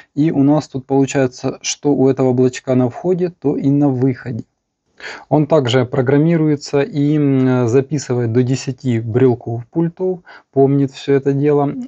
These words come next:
и работает в трёх режимах. Значит, первый режим — это, м, просто работа по, э, нажатию выключения, второй режим — по нажатию с блокировкой, то есть нажал, включилось, работает, нажал повторно, выключилось. А третий режим — это, м,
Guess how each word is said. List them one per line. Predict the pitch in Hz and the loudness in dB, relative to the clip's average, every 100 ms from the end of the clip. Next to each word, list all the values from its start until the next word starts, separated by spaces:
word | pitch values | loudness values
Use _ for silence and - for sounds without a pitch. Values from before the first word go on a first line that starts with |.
| _ | _
и | 151 180 | -2 2
работает | 135 131 165 151 143 | 2 2 0 0 -2
в | - | -2
трёх | 127 143 143 | 0 0 0
режимах. | 147 135 110 | -2 -2 -2
Значит, | 117 117 _ | -6 -8 _
первый | 143 120 120 | 0 2 0
режим — | 117 117 123 | -2 -2 -6
это, | 120 123 | -6 -4
м, | 120 117 113 113 | -4 -2 -2 -4
просто | - 127 - 120 | -2 -2 -2 -2
работа | 123 123 120 110 | 0 0 0 -2
по, | 123 120 117 - - - | -4 -4 -4 -12 -20 -10
э, | 123 120 | -2 2
нажатию | 127 120 117 107 120 | 2 4 2 0 -4
выключения, | 113 123 160 - 220 208 | -6 -6 -8 -6 -6 -6
второй | - 143 139 127 | -4 0 2 2
режим — | 120 120 113 - | 0 -2 -6 -4
по | 123 | -4
нажатию | 127 127 120 131 110 120 113 | -2 -2 0 -2 -2 -6 -6
с | |
блокировкой, | 107 127 - 123 110 110 135 | -2 -2 -2 -6 -6 -10 -14
то | 131 | -12
есть | 135 - | -14 -6
нажал, | 123 117 160 170 | -2 0 0 -2
включилось, | - 120 117 147 156 160 - 247 | -8 -10 -8 -8 -6 -8 -12 -4
работает, | 131 123 143 139 131 | -2 0 0 -2 -4
нажал | 123 127 156 | -2 0 0
повторно, | - 170 190 180 165 | -2 -8 -6 -4 -2
выключилось. | 123 131 143 - 185 - _ - - - | -2 -2 -6 -16 -14 -14 _ -20 -20 -14
А | - 120 | -8 -4
третий | - 196 196 | 0 0 2
режим — | 160 131 117 120 | 0 0 -4 -2
это, | 135 139 143 139 | -4 -2 -2 0
м, | 131 127 | 0 0